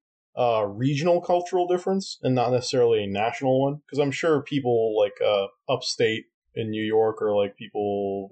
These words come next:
in the countryside in the Midwest and the South are, I guess, nicer than city folk, city slickers in the United States.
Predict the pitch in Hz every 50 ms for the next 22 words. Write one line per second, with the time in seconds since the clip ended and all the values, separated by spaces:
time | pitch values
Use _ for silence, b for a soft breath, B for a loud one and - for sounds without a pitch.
0 | 98 98 101 98 95 95 - - 120 107 104 107 104 - - 101 101 104 104 101
1 | 98 95 95 98 107 110 110 107 104 104 104 - - - 104 98 95 - - 117
2 | 110 107 104 110 107 104 104 - _ _ _ _ _ _ _ _ _ - 117 110
3 | 101 - 123 117 113 110 101 117 120 - - 127 127 127 127 127 _ - 117 110
4 | 104 - - - 131 120 123 123 - 135 131 139 139 - - _ _ _ _ _
5 | _ _ _ _ _ - - - 139 123 123 123 - - 139 135 131 135 135 131
6 | 127 127 131 123 123 123 127 131 127 131 131 - - 131 135 - - -